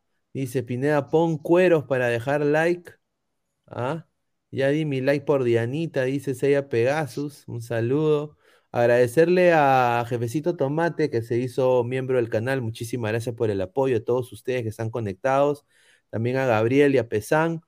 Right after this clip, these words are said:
Y bueno, a ver, eh, vamos a leer últimos comentarios. Dice, "Noruega gana el mundial, hijos", dice el número veintisiete.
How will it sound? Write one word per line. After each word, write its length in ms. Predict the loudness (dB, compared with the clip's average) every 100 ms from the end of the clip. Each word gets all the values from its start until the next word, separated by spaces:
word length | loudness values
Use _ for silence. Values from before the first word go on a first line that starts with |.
| _ _ _ -6
Y 100 | 2
bueno, 640 | 4 4 2 2 4 2
a 60 | 4
ver, 360 | 6 4 2 0
eh, 560 | 2 4 4 4 0 -2 -8 -12
vamos 440 | _ -4 -4 -2
a 80 | -2
leer 160 | 0 0
últimos 340 | -2 -4 -4
comentarios. 600 | -4 -4 0 2 2 2
Dice, 300 | 0 -2 -4
"Noruega 500 | -2 0 2 4 2 2
gana 180 | 0 -2
el 80 |
mundial, 560 | -4 -4 2 4 4 2
hijos", 320 | 0 0 -2
dice 220 | -2 -6 -6
el 80 |
número 300 | -4 -2 0
veintisiete. 960 | -2 -6 -8 -4 2 2 2 -6 -6